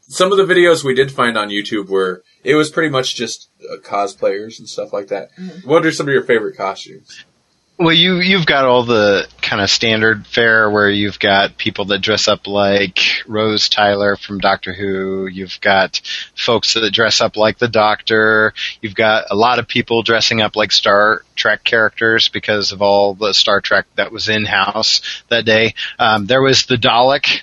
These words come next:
Speaker 3: that was going around, and I believe that was just a costume. I don't know if that was somebody that they wanted
Speaker 1: It was a,
Speaker 3: there.
Speaker 1: it was a red Dalek, right?
Speaker 3: Yes,
Speaker 1: Yeah,
Speaker 3: and
Speaker 1: we
Speaker 3: I
Speaker 1: s-,
Speaker 3: think,
Speaker 1: we
Speaker 3: I
Speaker 1: seen,
Speaker 3: think that
Speaker 1: we
Speaker 3: was
Speaker 1: seen that thing, and, yeah.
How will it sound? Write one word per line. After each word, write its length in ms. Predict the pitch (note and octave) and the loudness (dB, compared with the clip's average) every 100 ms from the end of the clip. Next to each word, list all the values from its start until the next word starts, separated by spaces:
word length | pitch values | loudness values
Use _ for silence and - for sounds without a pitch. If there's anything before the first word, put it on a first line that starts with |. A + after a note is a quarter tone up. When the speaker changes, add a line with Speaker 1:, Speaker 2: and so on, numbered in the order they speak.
| - | -2
Speaker 3:
that 180 | B2 C3+ | -2 0
was 140 | A#2 | -2
going 220 | C3+ A#2+ | 0 0
around, 260 | A#2+ B2+ C3 | 2 0 0
and 120 | A2 | 0
I 120 | C3 | 0
believe 280 | B2+ B2 A#2 | 2 2 2
that 160 | A#2 C3 | 2 2
was 160 | G#2+ | 0
just 280 | - A#2+ - | 2 2 0
a 20 | |
costume. 540 | F#2 A2 G#2 - G2+ G2+ | 0 2 2 0 -2 -2
I 100 | G#2 | -2
don't 160 | A2 G#2+ | -2 -6
know 180 | G#2+ | -8
if 180 | G2+ - | -10 -8
that 260 | G2+ G2 - | -2 -2 -2
was 340 | G2+ F#2 - - - - - | -8 -6 -6 -8 -14 -14 -4
somebody 480 | - A#2 G#2+ G#2 | -2 0 2 2
that 180 | G2 F#2 | 0 -2
they 380 | G2 F#2+ F#2 - _ _ G2+ | -2 -2 -4 -8 _ _ -6
wanted 460 | G2+ G#2+ B2 A#2+ - - _ _ _ _ | -4 -2 -2 -4 -6 -14 _ _ _ _
Speaker 1:
It 100 | C#3+ | -2
was 100 | D3+ | 2
a, 40 | A#2+ | 2
Speaker 3:
there. 220 | B2+ - - | 2 0 -2
Speaker 1:
it 100 | D3 | -2
was 120 | C#3 | 2
a 80 | B2+ | 2
red 240 | D3 F#3 | 4 2
Dalek, 320 | A#2+ G2 F#2+ | 2 0 -2
right? 320 | A2+ A#2+ E3+ - _ _ _ _ _ _ _ - | -2 0 -2 -4 _ _ _ _ _ _ _ -2
Speaker 3:
Yes, 440 | C#3+ C#3+ - - | 0 2 0 0
Speaker 1:
Yeah, 100 | D3 | 2
Speaker 3:
and 80 | A#2+ | 2
Speaker 1:
we 60 | |
Speaker 3:
I 40 | C3 | 0
Speaker 1:
s-, 60 | D3 | 0
Speaker 3:
think, 200 | C3+ - | 0 0
Speaker 1:
we 80 | |
Speaker 3:
I 20 | A2 | 0
Speaker 1:
seen, 100 | C#3+ | -2
Speaker 3:
think 120 | C3+ | -2
that 100 | C#3 | -2
Speaker 1:
we 40 | |
Speaker 3:
was 120 | C3+ - | -2 -4
Speaker 1:
seen 140 | A#2+ | -8
that 180 | G#2+ G2+ | -10 -8
thing, 220 | A2 A2 | -10 -10
and, 180 | G#2 G2+ _ | -18 -20 _
yeah. 220 | C3+ A#2 | -8 -8